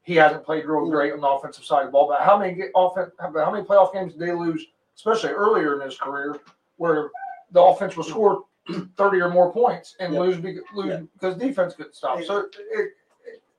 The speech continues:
Speaker 2: And also,
Speaker 1: it's
Speaker 2: Chris,
Speaker 1: not all just on one player.
Speaker 2: look how many great players didn't win a Super Bowl. How hard is it to win a Super Bowl?
Speaker 1: Yeah.
Speaker 2: It's pretty damn hard. So, I mean, I, I mean, I think we get carried away sometimes and judging people by how many Super Bowls they win 'cause it's a team effort.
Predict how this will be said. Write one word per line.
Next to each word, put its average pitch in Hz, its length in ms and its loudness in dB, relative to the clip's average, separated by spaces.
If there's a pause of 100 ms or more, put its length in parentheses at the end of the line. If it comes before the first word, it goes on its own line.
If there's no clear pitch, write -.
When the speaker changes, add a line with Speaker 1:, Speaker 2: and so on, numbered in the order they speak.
(500)
Speaker 2:
And 165 120 -8
also, 196 300 -4
Speaker 1:
it's 170 100 -2
Speaker 2:
Chris, 160 100 -4
Speaker 1:
not 190 180 6
all 226 160 4
just 208 140 -4
on 175 140 4
one 165 140 0
player. 117 480 -6
Speaker 2:
look 208 120 -6
how 208 120 -2
many 185 120 -4
great 175 220 -8
players 170 260 -2
didn't 147 180 -6
win 135 120 -10
a - 40 -20
Super 139 280 -16
Bowl. - 260 -14
How - 140 0
hard 165 240 -2
is 156 80 -10
it 156 60 -8
to 147 40 -6
win 156 120 -4
a 139 40 -10
Super - 280 -12
Bowl? - 180 -10 (400)
Speaker 1:
Yeah. 180 140 -18
Speaker 2:
It's 160 100 -14
pretty 220 240 -8
damn 185 120 0
hard. 147 360 -2
So, 160 200 -4
I 151 40 0
mean, 160 340 -4 (380)
I, 202 80 -12 (160)
I 190 40 -8
mean, 185 340 -4 (320)
I - 80 -4
think 240 200 -2
we 226 120 -10
get 196 180 -6
carried 190 200 -2
away 170 200 -4
sometimes 151 580 -2
and 135 180 -12
judging 147 300 -2
people 147 260 -6
by 135 100 -2
how 143 120 0
many 139 120 -6
Super - 260 -8
Bowls 131 240 -6
they 120 120 -14
win 127 200 -8
'cause - 140 -14
it's 190 140 -20
a - 120 -20
team 170 160 -2
effort. - 320 -6